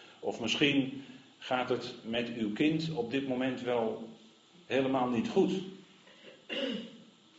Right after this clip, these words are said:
Hè, je kan zomaar ineens een gesprek daarover hebben. Dat je enorm te maken heeft en worstelt met wat je bij je kind ziet gebeuren. Dat ziet lijden. Daarin meeleidt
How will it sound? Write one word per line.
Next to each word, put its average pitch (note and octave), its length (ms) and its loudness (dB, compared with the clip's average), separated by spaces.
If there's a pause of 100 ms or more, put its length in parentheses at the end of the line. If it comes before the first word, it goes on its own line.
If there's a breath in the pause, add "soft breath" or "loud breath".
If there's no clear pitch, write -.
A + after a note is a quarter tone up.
(180)
Hè, G#2+ 100 -10
je A#2+ 200 -4
kan A#2 240 2
zomaar A2 360 2
ineens A#2+ 380 2
een - 160 -10
gesprek C3 400 -2
daarover A#2+ 460 0
hebben. - 420 -6 (1120 loud breath)
Dat - 140 -14
je G2 80 -12
enorm C3 600 2 (480)
te G2+ 100 -8
maken B2 360 -2
heeft A2+ 220 -4
en G2 260 -6
worstelt D#3 500 0 (520 loud breath)
met A2 340 -6 (380)
wat A2 200 -4
je A#2 80 -2
bij A2 180 2
je G2 80 2
kind D3+ 260 2
ziet C#3+ 180 -6
gebeuren. A#2+ 520 0 (760)
Dat G#2+ 200 0
ziet A#2+ 180 0
lijden. D3 440 0 (360 loud breath)
Daarin A2+ 560 0
meeleidt C#3+ 680 4